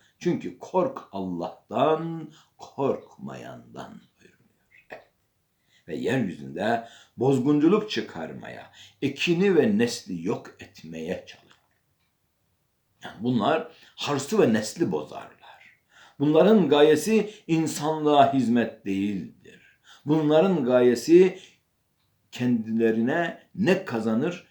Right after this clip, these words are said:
kendileri ne elde eder odur. Ve yeryüzünde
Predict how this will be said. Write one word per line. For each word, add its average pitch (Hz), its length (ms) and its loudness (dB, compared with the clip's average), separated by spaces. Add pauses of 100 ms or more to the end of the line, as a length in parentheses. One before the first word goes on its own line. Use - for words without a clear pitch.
(120)
kendileri 123 600 -4
ne 131 80 -2
elde 147 400 -2
eder 180 600 0 (200)
odur. - 340 -8 (440)
Ve 80 340 -6 (380)
yeryüzünde 135 880 2